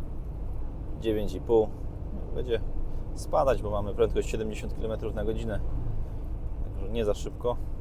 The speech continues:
Pojemność silnika to jest dwa tysiące sto osiemdziesiąt cztery centymetry sześcienne.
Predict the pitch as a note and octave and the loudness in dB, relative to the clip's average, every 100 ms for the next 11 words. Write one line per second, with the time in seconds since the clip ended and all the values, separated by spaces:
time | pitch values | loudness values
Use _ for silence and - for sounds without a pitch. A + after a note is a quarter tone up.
0 | - - - - - - - - - - | -4 -2 0 0 0 -2 -2 0 0 -2
1 | - - - - - - - - - - | -6 -6 -6 -4 -4 -4 -2 0 2 2
2 | - - - - - - - - - - | 2 2 2 0 -2 -4 -4 -6 -6 -4
3 | - - - - - - - - - - | -2 2 2 2 0 0 -2 -2 -4 -4
4 | - - - - - A#2+ B2 B2 - - | -2 0 0 -2 2 4 6 2 0 -2
5 | A2+ A#2+ A#2+ A#2 G#2+ G#2 G2+ G2 - - | 0 0 2 2 2 0 0 0 -2 -4
6 | - A2+ A2+ A2+ A#2 A2+ - G#2 - A#2+ | -2 4 4 4 2 0 0 0 4 4
7 | A2 - A2 G#2+ G#2 - - A2+ G#2 G#2 | 4 0 -2 -2 -2 -2 2 4 4 0
8 | G#2+ A2+ G#2+ G#2+ G#2 - - - - - | 0 0 2 0 0 0 0 0 0 0
9 | B2 A#2+ - | 2 2 2